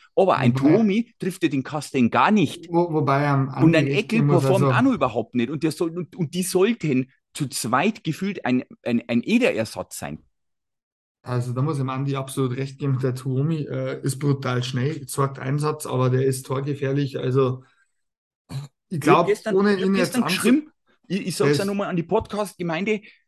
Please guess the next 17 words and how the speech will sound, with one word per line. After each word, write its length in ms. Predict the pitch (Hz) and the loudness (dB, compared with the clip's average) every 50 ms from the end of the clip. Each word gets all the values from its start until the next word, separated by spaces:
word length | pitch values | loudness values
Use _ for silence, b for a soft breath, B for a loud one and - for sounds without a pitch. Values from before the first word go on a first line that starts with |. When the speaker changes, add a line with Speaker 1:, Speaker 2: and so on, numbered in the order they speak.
| b | b
Speaker 1:
weißt 200 | - 147 196 - | 0 0 0 0
du, 40 | - | 0
was 100 | 208 185 | -2 0
am 120 | 208 170 - | 0 0 2
Tuomi 280 | - 156 170 220 226 | 2 2 4 4 2
vielleicht 380 | 202 - 143 131 160 180 - - | 2 0 -2 -2 -2 -4 -4 -4
nicht 200 | 151 139 - - | -6 -6 -6 -6
schaden 440 | - - 120 165 - 196 160 127 107 | -2 -2 0 0 0 0 -2 0 2
würde? 380 | 127 165 170 180 185 208 - _ _ _ _ _ - | 2 2 4 4 2 2 0 _ _ _ _ _ -6
Ein 180 | - 117 127 | -2 -2 -2
Umschulen 500 | 123 - 170 196 202 - - 190 190 180 | 0 2 2 2 2 2 0 -2 -2 -2
im 100 | 160 147 | -2 -2
Verteidiger 580 | 135 - 131 - 113 117 123 165 175 139 147 131 | -2 -4 -4 -4 -2 -2 0 0 0 -2 -2 -4
wie 80 | 139 135 | -4 -2
bei 120 | 127 117 | -2 0
Marcel 380 | 110 104 101 113 - - 113 95 | 0 0 -2 -2 -4 -6 -6 -6
Brandt. 400 | 87 95 82 80 80 90 - | -6 -6 -4 -4 -4 -6 -6